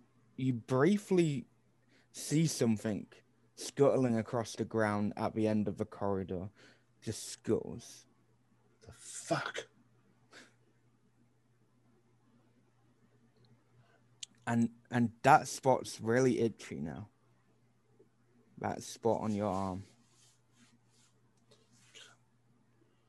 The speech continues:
Speaker 2: Just itchy for my arm. All right. Um.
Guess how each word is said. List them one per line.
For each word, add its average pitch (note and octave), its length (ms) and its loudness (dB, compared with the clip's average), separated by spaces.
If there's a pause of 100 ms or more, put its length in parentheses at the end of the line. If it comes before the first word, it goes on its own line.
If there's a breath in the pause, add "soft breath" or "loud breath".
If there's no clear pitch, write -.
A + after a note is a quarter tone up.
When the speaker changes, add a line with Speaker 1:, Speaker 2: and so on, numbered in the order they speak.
(260)
Speaker 2:
Just - 200 -12
itchy G3+ 240 -8
for - 140 -8
my G#2 200 -2
arm. A#2+ 380 0 (540)
All C3 80 0
right. - 160 -6 (100)
Um. F#3+ 300 4